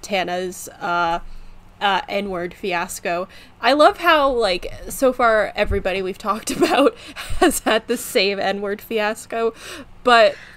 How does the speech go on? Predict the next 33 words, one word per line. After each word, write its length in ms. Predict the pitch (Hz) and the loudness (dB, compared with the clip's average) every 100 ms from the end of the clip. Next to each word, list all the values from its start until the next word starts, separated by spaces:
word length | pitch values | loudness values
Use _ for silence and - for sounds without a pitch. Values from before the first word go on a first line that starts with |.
| - | 2
when 160 | 254 269 | 4 4
she 380 | - 330 349 349 | 4 6 6 4
was, 300 | 277 302 285 | 2 0 2
like, 240 | 262 247 | 2 2
going 280 | 240 233 220 | 2 2 0
through 180 | - 214 | -2 -2
that 200 | 190 208 | -2 -2
whole 180 | 214 190 | -2 -4
thing 380 | - 196 175 185 | 0 0 0 -6
and, 200 | 180 180 | -8 -6
like, 280 | 180 185 - | -6 -6 -4
going 300 | 202 180 190 | -2 -2 -6
through 220 | 214 196 | -6 -6
her 120 | 214 | -6
defense 460 | 214 196 190 196 - | -6 -4 -4 -4 -10
of, 100 | 202 | -4
like, 180 | 202 - | -4 -2
"Oh, 180 | - 269 | 0 2
I 120 | 220 | 2
just 220 | 220 254 - | 0 -4 -2
thought 180 | 226 | 0
it 120 | 247 254 | 0 0
meant 200 | 240 220 | -2 -2
homie 340 | 220 208 214 | -2 -2 -4
or 80 | 190 | -6
friend," 420 | 196 196 185 185 - - - - | -4 -2 -2 -4 -12 -20 -6 2
I 80 | |
remember 720 | 247 262 254 302 381 311 - - - | 4 4 2 0 0 0 -2 -10 -4
in 180 | 226 214 | -2 0
one 120 | 196 | -2
of 100 | 208 | -4
her 100 | 220 | -6
Snapchat 760 | - 196 165 - 240 208 214 | -6 -4 -4 -4 -2 -2 -2